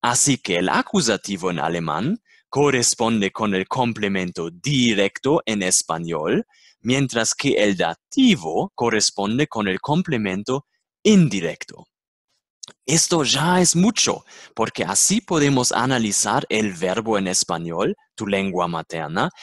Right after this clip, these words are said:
y decidir si rige el complemento directo o indirecto. En función de nuestra respuesta, sabemos directamente si es acusativo o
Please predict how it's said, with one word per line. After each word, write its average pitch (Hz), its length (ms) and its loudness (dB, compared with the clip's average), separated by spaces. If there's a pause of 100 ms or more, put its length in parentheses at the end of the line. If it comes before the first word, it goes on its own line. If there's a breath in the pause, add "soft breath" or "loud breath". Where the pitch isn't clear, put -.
(220 loud breath)
y 185 140 4
decidir 180 720 2
si - 320 2
rige 117 520 0
el 101 220 -4
complemento 101 880 -4
directo 123 880 0 (360)
o 147 240 2
indirecto. 123 800 2 (540)
En 208 160 4
función 151 540 0
de 92 100 -2
nuestra 95 440 -2
respuesta, 127 560 -2
sabemos 120 680 0
directamente 107 1040 0 (320 loud breath)
si - 460 0
es - 460 -2 (160)
acusativo 127 1040 -2 (200)
o 107 320 -4